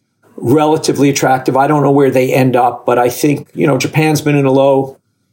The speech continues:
They, they spending up the, wa-, you know, they have much more, uh, debt than we do, uh, versus G D P, you know, like a multiple of maybe two to one, I'm not sure, but something like that.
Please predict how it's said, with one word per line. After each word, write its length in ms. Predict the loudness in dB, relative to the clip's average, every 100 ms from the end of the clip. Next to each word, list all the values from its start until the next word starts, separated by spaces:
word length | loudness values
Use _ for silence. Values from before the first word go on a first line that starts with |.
| _ -16
They, 360 | -4 0 0 0
they 280 | -2 0
spending 560 | 0 0 -2 0 0 0
up 160 | 0 0
the, 80 |
wa-, 220 | 0 0 0
you 160 | 2
know, 100 | 2
they 140 | 2 0
have 100 | 2
much 320 | 2 0 0
more, 580 | 2 4 2 2 -2 -10 _ _
uh, 360 | -2 0 -2 -2
debt 440 | -2 -2 -2 -10 _ _ _ _ _
than 220 | -2 2
we 180 | 4 2
do, 480 | 2 2 4 4 2
uh, 500 | 0 0 2 2 0 -4
versus 480 | -6 -2 0 -2 -2
G 140 | -2
D 120 | -2
P, 360 | -2 0 0 -4 -18 _ _ _ _ -8
you 120 | -2
know, 360 | 0 -2 -6 -16 -6
like 240 | -4 -2
a 60 | 0
multiple 480 | 0 0 -2 0 0
of 280 | -2 -8 -6
maybe 240 | -2 -2 0
two 160 | 0
to 60 | 2
one, 200 | 2 2
I'm 120 | 0
not 160 | -2 -2
sure, 340 | 0 0 -2 -4
but 100 | -4
something 260 | -4 -2
like 200 | 0 0
that. 360 | 0 0 -2